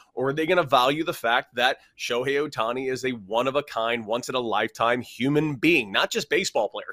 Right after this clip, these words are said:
human being. Everything he does is unique. We've never seen it. And I hate the comparisons all the time to Babe Ruth because there is no comparison to Babe Ruth. Babe Ruth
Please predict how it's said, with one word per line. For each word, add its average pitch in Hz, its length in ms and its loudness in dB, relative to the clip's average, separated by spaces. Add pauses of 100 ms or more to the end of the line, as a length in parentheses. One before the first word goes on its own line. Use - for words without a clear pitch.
human 185 360 -6
being. 135 360 -4
Everything 156 460 0
he 131 140 -6
does 127 440 6 (300)
is 156 320 2
unique. 135 640 -2
We've 135 160 -4
never 165 320 2
seen 208 300 -6
it. - 20 -2
And 98 100 -4
I 110 120 2
hate 196 260 -6
the - 80 -16
comparisons 139 640 0
all 113 120 -2
the 113 80 -6
time 127 240 0
to 117 60 -8
Babe 127 340 -2
Ruth 185 280 -2
because 131 440 -4 (400)
there 143 140 4
is 226 140 4
no 190 120 6
comparison 131 480 0
to 113 80 -6
Babe 110 280 -2
Ruth. 104 240 -10
Babe 151 200 0
Ruth 220 200 2